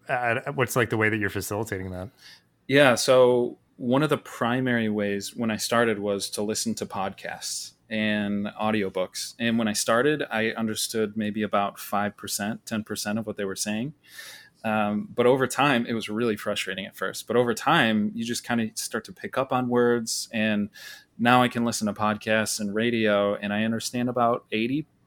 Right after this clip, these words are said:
Speaker 2: eighty-five percent of what they're saying. Um, I also use this app called Pimsleur, and they have, it's like overall a hundred and fifty days. They have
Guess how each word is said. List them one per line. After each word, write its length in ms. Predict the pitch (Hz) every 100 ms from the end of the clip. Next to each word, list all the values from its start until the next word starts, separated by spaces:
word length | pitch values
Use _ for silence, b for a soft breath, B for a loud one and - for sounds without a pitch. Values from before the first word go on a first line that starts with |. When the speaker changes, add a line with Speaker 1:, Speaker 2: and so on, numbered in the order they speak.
| -
Speaker 2:
eighty-five 440 | 123 139 131 131
percent 300 | 135 123 127
of 80 | 123
what 100 | 107
they're 80 | 101
saying. 380 | - 90 107 120 _ B B B B -
Um, 360 | 110 110 107
I 120 | 117
also 200 | 123 127
use 240 | 131 131 113
this 200 | 113 -
app 280 | 107 113 -
called 360 | - 107 98 _
Pimsleur, 600 | - 156 127 101 90 - _ B B B _ -
and 640 | 117 113 110 110 107 110 -
they 220 | 117 117
have, 680 | 117 117 120 117 110 - -
it's 160 | 117 -
like 400 | 120 110 - - _ _
overall 800 | 120 135 131 120 113 113 110 110 -
a 80 |
hundred 400 | 104 131 135 156
and 160 | 135 113
fifty 320 | 131 - 117
days. 520 | 107 104 92 95 - -
They 100 | 104
have 360 | 104 104 98